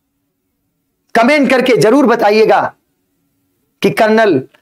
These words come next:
धर्मवीर सिंह जी की ये कहानी आपको कितनी अच्छी लगी। ऐसे ही नई कहानियों को जानने के लिए चैनल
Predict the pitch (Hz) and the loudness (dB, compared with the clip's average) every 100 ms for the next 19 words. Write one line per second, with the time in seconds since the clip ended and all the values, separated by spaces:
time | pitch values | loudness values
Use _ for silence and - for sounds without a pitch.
0 | _ 135 220 208 196 175 185 175 180 190 | _ -2 0 0 0 0 0 0 0 0
1 | 139 - _ _ 175 180 170 196 165 160 | -2 -4 _ _ -2 0 0 0 0 -2
2 | 160 156 143 - _ _ _ _ _ _ | -2 -2 -2 -10 _ _ _ _ _ _
3 | _ _ _ _ _ _ _ _ _ _ | _ _ _ _ _ _ _ _ _ _
4 | 277 285 285 185 - - 131 131 123 - | -4 0 0 0 -2 -2 -2 -4 -8 -12
5 | _ _ _ _ _ _ _ _ _ _ | _ _ _ _ _ _ _ _ _ _
6 | _ _ _ _ _ _ _ - 233 269 | _ _ _ _ _ _ _ -6 -2 0
7 | 302 294 254 220 269 262 240 233 269 262 | 0 0 0 0 0 0 -2 0 0 0
8 | 262 160 - _ _ _ _ _ _ _ | 0 -2 -6 _ _ _ _ _ _ _
9 | _ _ _ _ 139 254 294 320 311 240 | _ _ _ _ -2 0 0 0 0 0
10 | 233 226 220 226 240 202 | 0 0 0 0 0 -2